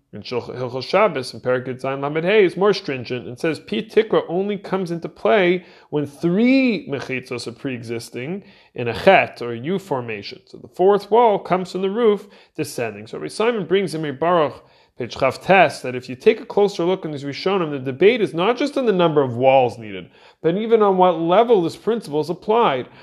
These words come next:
According to the Rambam, who we've mentioned already, requires four physical mechitzos to create a Reshus HaYachid, to create a private domain. The Pi Tikra only helps on a rabbinic level.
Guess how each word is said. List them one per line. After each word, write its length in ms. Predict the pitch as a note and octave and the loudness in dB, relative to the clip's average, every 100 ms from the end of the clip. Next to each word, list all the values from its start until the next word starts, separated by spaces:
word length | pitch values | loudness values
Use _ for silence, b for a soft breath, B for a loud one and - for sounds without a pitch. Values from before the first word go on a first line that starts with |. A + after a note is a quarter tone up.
| B B | B B
According 260 | G#3+ B3 | 4 4
to 80 | G#3 | 4
the 80 | E3+ | 4
Rambam, 680 | E3 G3+ A3 C#3 B2 C3 D#3 _ - | 4 4 4 2 0 -4 -10 _ -8
who 100 | D3+ | -4
we've 140 | C#3+ | -2
mentioned 380 | E3+ A3 G#3 E3+ | 0 0 0 -2
already, 380 | D3+ D#3+ G3+ E3+ | 0 2 2 2
requires 440 | C#3+ E3+ E3+ D#3+ | 0 2 2 0
four 300 | - F#3 G3+ | 0 4 4
physical 500 | G3 F#3+ F#3+ F#3+ F#3 | 4 2 2 0 -2
mechitzos 560 | E3 D#3+ A3+ A#3+ D#3+ - | -2 -2 -4 -2 -4 -6
to 80 | C3+ | -8
create 240 | D#3+ F3 | -4 -2
a 40 | |
Reshus 360 | F3+ - E3+ - | -2 -4 -6 -2
HaYachid, 280 | F3+ A#3 A3+ | 2 2 0
to 120 | D3+ | -4
create 140 | D3 | -6
a 20 | D#3 | -2
private 340 | F3 F#3 F#3 | 2 2 0
domain. 340 | F#3 A3+ B3 | -4 -2 -2
The 40 | F3+ | -2
Pi 220 | - B3+ | -2 -4
Tikra 400 | C4+ C4 B3+ G3 | 0 0 2 2
only 280 | E3+ B3 A#3+ | 2 0 0
helps 320 | G3+ A3 A3 | 2 0 0
on 100 | G3 | 0
a 20 | |
rabbinic 520 | G3+ F#3+ G3 C#4 C#4 C3+ | 2 2 0 0 0 -2
level. 420 | G#2+ D#2 - | -8 -8 -14